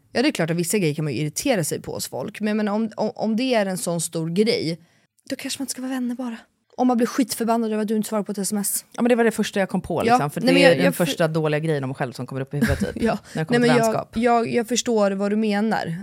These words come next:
Speaker 1: Och då bara menar jag att det hör lite hand i hand, eller går lite hand i hand, kan jag tycka.
Speaker 2: Mm. Ja, men säg någon som
Speaker 1: Ja.
Speaker 2: blir skitarg för jag ställer in sista minuten.
Speaker 1: Mm.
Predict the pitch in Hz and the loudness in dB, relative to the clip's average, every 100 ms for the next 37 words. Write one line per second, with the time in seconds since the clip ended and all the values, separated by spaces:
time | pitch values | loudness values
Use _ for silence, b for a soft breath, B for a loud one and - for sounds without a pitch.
0 | - - 208 202 208 202 190 180 170 165 | -12 -4 -2 2 2 2 0 0 -2 -2
1 | 160 - - - _ _ _ 220 240 233 | -4 -6 -8 -8 _ _ _ -2 0 2
2 | 254 240 226 226 226 214 226 226 214 131 | 2 0 0 -2 -2 -2 -2 -2 -4 -4
3 | 147 202 202 208 202 196 202 196 190 - | -6 -4 -2 -2 -2 -2 -2 -2 -4 -6
4 | 175 143 139 120 - b b - 214 208 | -6 -6 -6 -6 -8 b b -8 -4 -4
5 | 196 _ - 247 254 240 226 220 220 208 | -8 _ 0 2 2 2 2 2 2 0
6 | 208 202 190 175 196 185 180 165 180 165 | 0 0 0 -2 -2 -2 -4 -4 -4 -2
7 | 170 190 156 - - - 202 190 | -2 -2 -2 -4 -8 -6 -6 -6